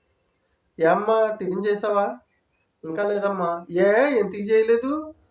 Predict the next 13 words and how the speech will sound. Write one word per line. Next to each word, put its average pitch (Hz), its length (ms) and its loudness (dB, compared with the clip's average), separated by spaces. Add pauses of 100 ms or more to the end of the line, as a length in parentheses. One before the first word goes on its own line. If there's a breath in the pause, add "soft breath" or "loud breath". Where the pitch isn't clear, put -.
ఇప్పుడు 196 220 -2
వరకు 190 240 2
చేయకపోవడమా? 247 760 0 (960)
నీకు 185 220 2
అన్నీ 202 380 2
నీ 247 340 2
కాళ్ళ 180 200 4
దగ్గరికే 214 460 0
బెడ్ 190 180 2
మీద 220 180 -2
ఇచ్చేసేవాళ్ళం 233 580 0
కదా, 240 340 0 (560)
అలాంటిది 233 760 2